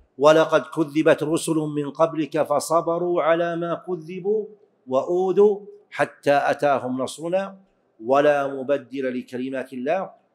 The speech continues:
ولقد جاءك من نبأ المرسلين". فكل من سلك هذا الطريق،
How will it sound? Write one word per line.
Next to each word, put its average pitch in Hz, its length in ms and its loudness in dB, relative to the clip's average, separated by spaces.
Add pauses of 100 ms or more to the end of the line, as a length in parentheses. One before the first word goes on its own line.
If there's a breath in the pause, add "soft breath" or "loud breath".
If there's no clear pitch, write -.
(100)
ولقد 135 540 0
جاءك 139 460 -2
من 135 240 -4
نبأ 135 240 -2
المرسلين". 123 680 -8 (840)
فكل 185 320 2
من 170 380 2 (580 soft breath)
سلك 165 440 2
هذا 156 340 2
الطريق، 175 600 2